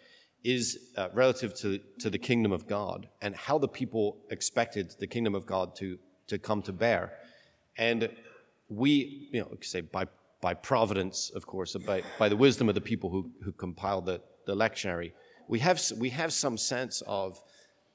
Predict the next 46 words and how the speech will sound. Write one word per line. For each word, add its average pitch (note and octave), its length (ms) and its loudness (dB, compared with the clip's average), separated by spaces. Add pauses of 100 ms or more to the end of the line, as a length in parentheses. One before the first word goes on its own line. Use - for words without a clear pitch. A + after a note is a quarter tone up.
(280)
what A2 260 0
people A#2 420 2 (1080)
would B2 180 6
have A#2 320 2
been A2 120 2
expecting C3+ 800 -4 (100)
as G#2 140 -2
it G#2+ 100 -2
related G#2+ 480 0
to F#2+ 340 -4 (400)
the G#2+ 100 0
coming G#2+ 400 0
of, G2+ 280 -4
of G#2 100 -4
the G2 80 0
kingdom A2 280 0
of F#2 120 -2
God, G#2 200 0
because, A2+ 220 -4
of A2 80 -6
course, A#2+ 240 -2
the A#2 140 -6
co-, B2+ 260 -6
the A2 60 -6
coming D3+ 240 0
of A#2 40 2
the A2 60 4
kingdom A2 280 -2
of F#2+ 100 -4
God G#2 240 -4 (420)
is G#2+ 140 -2
the A#2 80 2
continuation A#2+ 680 2
of, G2 160 0 (160)
of F2 160 -8
David's A2 440 4
kingdom. A2 520 -2 (960)
Yeah, G#2 280 0
and G#2+ 160 0
here C3 260 4
in A2+ 120 2
the, - 220 -4
in G#2+ 140 0
our G2+ 100 2
first G2+ 380 -2
reading, G#2+ 400 -2